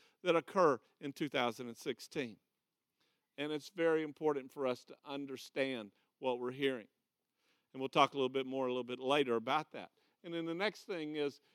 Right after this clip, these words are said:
is there's a question is, is when all the, when all these voices are going on, all this noise is going on, really two things. I just put it in one. What are you hearing, and then how do you respond?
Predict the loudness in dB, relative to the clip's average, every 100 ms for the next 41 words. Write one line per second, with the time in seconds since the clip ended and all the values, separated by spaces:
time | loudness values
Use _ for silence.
0 | _ -10 -4 -2 -2 0 4 4 4 -4
1 | -6 -4 -6 -8 -16 -20 _ _ _ _
2 | _ -20 -20 _ -2 0 6 6 8 4
3 | 2 -10 -4 0 2 2 0 -4 0 8
4 | 8 8 4 0 0 2 0 2 2 4
5 | 4 0 -10 -8 0 2 4 2 -2 -6
6 | 0 4 6 6 2 -8 -4 -2 0 2
7 | 4 2 -2 _ _ _ _ _ _ _
8 | _ _ 6 6 6 2 -2 -2 -4 -6
9 | -6 -10 -18 _ _ _ _ _ -18 -18
10 | -20 _ -4 -2 -2 -2 0 -2 -2 _
11 | 4 8 10 8 2 -2 0 2 2 2
12 | -2 -2 -4 -2 2 4 4 2 2 0
13 | -4 -2 -2 -4